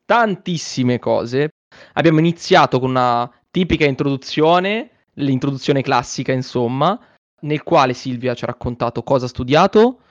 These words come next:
cosa fa in questo momento, di cosa si occupa in generale, al quale ci siamo agganciati a livello di creatività per capire, insomma, un po' tutte le attività secondarie, diciamo, o comunque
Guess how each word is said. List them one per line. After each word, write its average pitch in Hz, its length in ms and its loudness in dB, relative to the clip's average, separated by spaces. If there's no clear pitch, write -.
cosa 147 280 2
fa 143 140 2
in 139 100 -2
questo 131 280 -4
momento, 156 540 0
di 160 80 -4
cosa 127 240 -8
si 120 160 -10
occupa 113 540 -6
in 131 100 -6
generale, 113 520 -2
al 165 180 2
quale 135 280 4
ci 131 120 -8
siamo 127 400 -2
agganciati 139 1120 0
a - 100 -2
livello 139 300 2
di 127 160 -4
creatività 135 840 0
per 175 180 2
capire, 156 420 2
insomma, 135 540 -2
un 156 140 -2
po' 127 260 0
tutte 202 360 -2
le 135 280 -2
attività 143 720 2
secondarie, 131 1080 2
diciamo, 117 520 -2
o 139 240 -2
comunque 139 800 -2